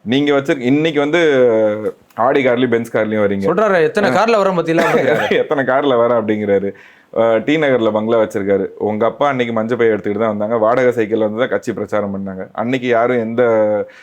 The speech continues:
Speaker 1: டாக்டர் தொழிலும் அவங்க பண்ணல. அவங்க பண்ணும்போது அவ-, அ, ராமதாஸ் அவர்களே வந்து சொன்னது, "நான் மூன்று ரூபாய் டாக்டர்" தான் அவர் இந்த மாநாட்டுல சொல்றாரு.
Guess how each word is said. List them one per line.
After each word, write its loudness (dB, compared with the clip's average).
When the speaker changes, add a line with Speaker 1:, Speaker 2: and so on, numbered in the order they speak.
Speaker 1:
டாக்டர் -2
தொழிலும் 0
அவங்க -4
பண்ணல. -2
அவங்க -2
பண்ணும்போது 0
அவ-, 4
அ, 2
ராமதாஸ் 0
அவர்களே 2
வந்து 0
சொன்னது, -2
"நான் -2
மூன்று 0
ரூபாய் 0
டாக்டர்" -2
தான் 0
அவர் 0
இந்த -2
மாநாட்டுல -2
சொல்றாரு. -4